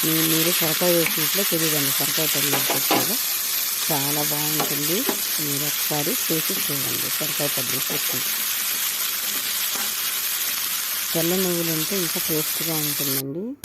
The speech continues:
చట్నీ, ఒక ఫ్లేవర్. అంతేనండి, సొరకాయ ఫ్రై చేసేసుకొని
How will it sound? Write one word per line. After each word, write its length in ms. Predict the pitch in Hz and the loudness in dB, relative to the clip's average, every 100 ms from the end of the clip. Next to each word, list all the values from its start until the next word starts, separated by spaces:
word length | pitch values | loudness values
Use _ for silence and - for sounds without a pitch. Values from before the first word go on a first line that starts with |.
| - - 165 | -2 0 -2
చట్నీ, 480 | - 170 165 214 202 | -2 -2 0 0 -2
ఒక 160 | - | -2
ఫ్లేవర్. 1040 | 156 - 160 139 - - 151 151 151 160 294 - - - - - - - - - - - - - - - - - - - - - - - - - - - - - - - - - - - | -2 0 2 2 2 2 4 2 0 0 0 0 -2 -2 -2 0 -2 0 0 2 0 0 0 0 0 0 0 0 0 0 0 0 0 0 0 0 0 0 -2 -2 -2 0 0 0 -2 0
అంతేనండి, 580 | 160 160 165 156 143 147 | 0 2 2 2 2 0
సొరకాయ 380 | - 147 - 160 | 0 0 0 0
ఫ్రై 220 | - 147 | 2 2
చేసేసుకొని 840 | 143 147 139 151 - - 147 151 | 2 2 2 0 0 0 0 0